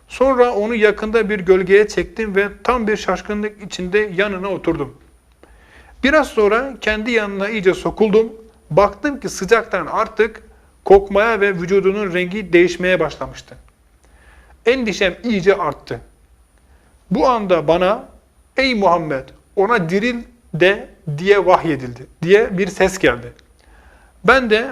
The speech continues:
bunu üç kere söyledim. Bunun üzerine o ceset yavaş yavaş dirilmeye başladı. Ben de onu seyrediyordum. Sonunda ilk haline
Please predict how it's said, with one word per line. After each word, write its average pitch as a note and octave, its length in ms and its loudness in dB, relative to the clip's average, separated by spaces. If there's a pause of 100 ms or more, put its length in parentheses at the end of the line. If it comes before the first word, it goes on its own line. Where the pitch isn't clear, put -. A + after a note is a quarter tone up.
bunu A3+ 220 -2
üç B3+ 200 -6
kere E3 200 4
söyledim. G#3 580 2 (540)
Bunun B3 260 0
üzerine F#3 460 0 (120)
o A#3 160 4
ceset G3 460 0
yavaş G3+ 420 2
yavaş E3+ 280 -2
dirilmeye F#3 440 -2
başladı. F#3 520 0 (300)
Ben F#3 360 -2
de F3 80 0
onu F#3+ 400 -6
seyrediyordum. E3+ 800 0 (140)
Sonunda F#3 600 -6 (100)
ilk G#3+ 200 -8
haline D3+ 320 -8